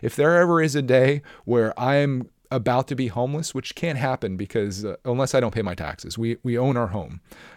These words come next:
I've, I've worked a lot of time in my life and saved up a lot of money to create the life that I have now, to give me the flexibility that I can, like, take this gamble.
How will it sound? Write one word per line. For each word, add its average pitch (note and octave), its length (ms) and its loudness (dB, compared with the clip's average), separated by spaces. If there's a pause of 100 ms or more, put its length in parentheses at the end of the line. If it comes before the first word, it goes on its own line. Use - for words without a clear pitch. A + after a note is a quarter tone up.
(120)
I've, A2 240 -4
I've B2 160 0
worked C#3 240 4
a A#2+ 60 2
lot C#3+ 400 4
of C#3 40 4
time C#3 220 0
in B2+ 80 -2
my A#2 140 0
life A#2 260 0
and G2+ 100 -6
saved B2 220 0
up A2+ 100 -6
a G#2 40 -4
lot A#2 260 0
of A2 60 -4
money A2+ 340 -2 (300)
to A#2 120 -4
create B2+ 520 0 (400)
the A#2 160 -2
life A2+ 300 0
that G#2+ 120 0
I G#2 80 -2
have G2+ 260 -2
now, F#2 300 -8 (400)
to - 100 -6
give A#2 200 2
me B2 100 0
the G#2+ 80 -4
flexibility G#2 640 -4
that F#2+ 160 -6
I F#2+ 100 -4
can, F#2 220 -8
like, D#2+ 320 -10
take A2+ 220 -12
this F2+ 140 -12
gamble. F#2+ 460 -10